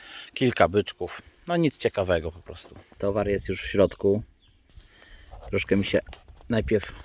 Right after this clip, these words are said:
przegrzało, bo do osiemdziesięciu poszło. Ale na otwartym deklu, więc to po prostu nic się tam wielkiego nie wydarzyło, nie? Tylko tyle, że mówię, że skoczyła temperatura na osiemdziesiąt stopni na moment. Przymknąłem drzwi,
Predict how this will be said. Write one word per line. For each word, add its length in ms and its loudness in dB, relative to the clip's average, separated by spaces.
przegrzało, 640 4
bo 100 -8
do 120 2
osiemdziesięciu 640 0
poszło. 460 -2
Ale 200 0
na 100 0
otwartym 440 -4
deklu, 360 -2
więc 200 -4
to 100 -10
po 120 -10
prostu 420 -4
nic 180 -10
się 100 -10
tam 120 -2
wielkiego 360 0
nie 140 2
wydarzyło, 540 4
nie? 160 -2
Tylko 200 -8
tyle, 200 -4
że 100 -6
mówię, 220 -2
że 100 -6
skoczyła 320 -4
temperatura 460 -2
na 100 0
osiemdziesiąt 380 -4
stopni 280 -4
na 100 -2
moment. 420 -4
Przymknąłem 760 2
drzwi, 400 0